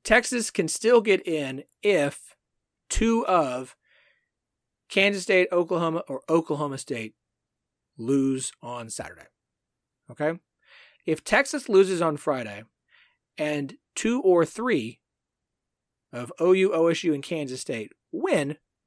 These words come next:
the Big twelve says, I'm gonna read this to you. I wanna, I'm gonna read it verbatim. "If Texas loses on Friday and two or three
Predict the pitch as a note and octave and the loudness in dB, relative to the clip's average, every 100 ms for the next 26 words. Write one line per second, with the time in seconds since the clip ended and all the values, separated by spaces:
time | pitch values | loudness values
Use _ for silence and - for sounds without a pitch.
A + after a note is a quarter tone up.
0 | _ _ _ _ _ _ _ _ _ _ | _ _ _ _ _ _ _ _ _ _
1 | _ _ _ _ _ C#3+ C#3 B3+ D4 C#4 | _ _ _ _ _ -6 4 4 6 6
2 | B3+ A3+ B3+ F#3 D3+ - F#3 G#3+ E3 E3+ | 6 4 4 4 4 0 2 4 6 6
3 | E3+ C3 - - G#2+ E2+ - D3+ C3 A#2 | 6 2 -4 -6 -6 -8 -8 -6 -6 -8
4 | C#3+ C3 A2+ F3+ F3+ D3+ A#2 - _ _ | -10 -8 4 6 8 4 2 -6 _ _
5 | _ A#3 D4+ - - A#3 B3 A#3 F3 E3+ | _ 4 4 2 0 0 -2 2 4 4
6 | E3 D#3+ D3 C3+ G2 - - _ _ - | 2 -4 -2 -2 -4 -10 -20 _ _ -20
7 | - _ D3+ D3+ - C4+ D#4+ G#3 G3+ - | -20 _ -6 -6 2 4 6 6 6 0
8 | A3+ D3+ C3+ | 2 2 0